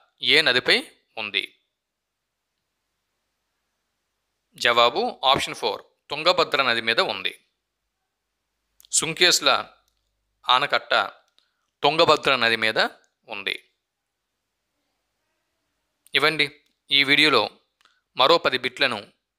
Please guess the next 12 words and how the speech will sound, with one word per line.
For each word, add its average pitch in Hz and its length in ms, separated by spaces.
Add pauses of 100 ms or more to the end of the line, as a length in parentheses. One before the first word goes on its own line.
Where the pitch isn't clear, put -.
(120)
మనం 123 240 (760)
తెలుసుకున్నాం 123 420
కదా. 156 200 (840)
వీడియో 147 200
నచ్చితే 139 360 (540)
ఒక 131 160
లైక్ 113 240
ఇవ్వండి, 143 320 (600)
మీ 135 80
మిత్రులకి 123 540 (160)
షేర్ 127 340
చేయండి. 147 300